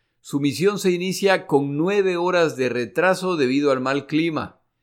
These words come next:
Se viven muchas horas de ansiedad en la pista en la que él se encuentra, ya que temen, con razón,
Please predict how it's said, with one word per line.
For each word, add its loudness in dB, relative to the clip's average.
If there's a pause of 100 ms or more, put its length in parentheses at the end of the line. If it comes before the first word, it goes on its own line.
(760)
Se -2
viven 4
muchas 0
horas 2
de 4
ansiedad -2
en 0
la -4
pista -4
en -2
la -4
que -2
él -2
se -6
encuentra, -6
ya 0
que -2
temen, 0
con -2
razón, -6